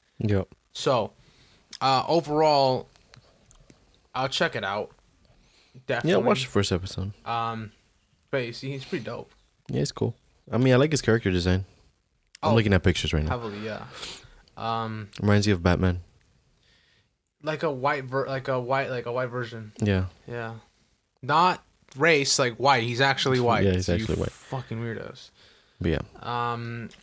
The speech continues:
Speaker 2: yeah, overall, I like him. It's okay.
Speaker 1: Let's get into the next topic, which is a fight that is this weekend. It's Tyson Fury versus Dillian Whyte,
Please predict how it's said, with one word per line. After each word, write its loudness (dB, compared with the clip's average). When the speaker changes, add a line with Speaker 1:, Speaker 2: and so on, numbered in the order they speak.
Speaker 2:
yeah, -8
overall, -4
I -10
like -8
him. -16
It's -14
okay. -10
Speaker 1:
Let's 0
get 6
into 2
the 4
next 2
topic, 0
which 0
is 4
a 4
fight 2
that 2
is 4
this 4
weekend. 0
It's 0
Tyson 4
Fury 4
versus 2
Dillian 4
Whyte, 4